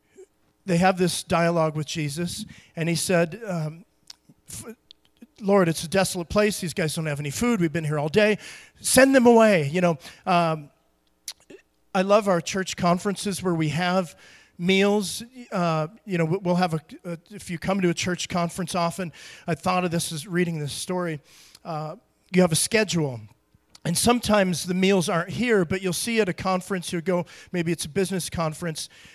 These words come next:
it'll say, you know, twelve o'clock lunch on your own, right?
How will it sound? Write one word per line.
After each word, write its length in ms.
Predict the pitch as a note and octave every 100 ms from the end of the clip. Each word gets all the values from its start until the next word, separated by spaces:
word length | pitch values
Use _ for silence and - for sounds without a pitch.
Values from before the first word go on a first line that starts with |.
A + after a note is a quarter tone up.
| -
it'll 120 | D#3+
say, 360 | E3 - E3 E3 F3+ A#3 -
you 140 | A3+ C#3+
know, 60 |
twelve 280 | C#3+ F#3 F3+
o'clock 400 | F3 F#3 E3 D3+
lunch 720 | D#3+ F#3 E3 D#3+ - - - - _ _ _ _ _ _ _ _ _ -
on 200 | E3+ E3+
your 200 | D#3 F3
own, 440 | E3 D3 B2 G2+ - _ _ _ - - _ _ _
right? 340 | D#3+ E3 G#3